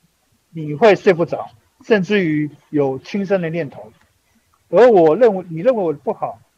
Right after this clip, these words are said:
而我可以每一天呼呼大睡。”这个点呢，打得他没有办法回答我。那我们在台南过了一夜之后的第二天，在，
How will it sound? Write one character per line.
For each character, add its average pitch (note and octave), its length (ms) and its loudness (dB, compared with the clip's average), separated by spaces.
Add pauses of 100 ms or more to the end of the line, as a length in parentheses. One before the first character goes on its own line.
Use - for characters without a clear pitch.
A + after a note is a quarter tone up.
(100)
而 G#3+ 160 0
我 E3+ 60 0
可 G3 160 -6
以 G3+ 40 -4
每 F3 120 -12
一 E3 160 -14
天 G3 200 -6
呼 F#3+ 140 -8
呼 F#3 120 -6
大 E3 160 0
睡。” C#3+ 220 -10 (1300)
这 E4+ 100 -2
个 C4+ 80 0
点 E3 240 -4
呢， D#3+ 220 0 (100)
打 D#3 120 0
得 F3+ 100 -4
他 G#3+ 340 -2 (260)
没 G#3 120 -4
有 G#3 80 0
办 G#3 100 0
法 E3 40 0
回 D3+ 140 -4
答 C3+ 160 -4
我。 C3 160 -12 (960)
那 C#4 120 2
我 F#3 160 2
们 F#3 80 -8
在 B3+ 160 2
台 G3 200 -2
南 F#3 120 -4
过 A3+ 180 0
了 G3+ 80 -2
一 F3+ 160 -10
夜 G#3+ 140 -2
之 F#3+ 240 -8
后 F#3 100 -2
的 E3+ 100 -6
第 G#3+ 200 -4
二 G3 80 2
天， F3+ 300 -6 (1600)
在， - 140 0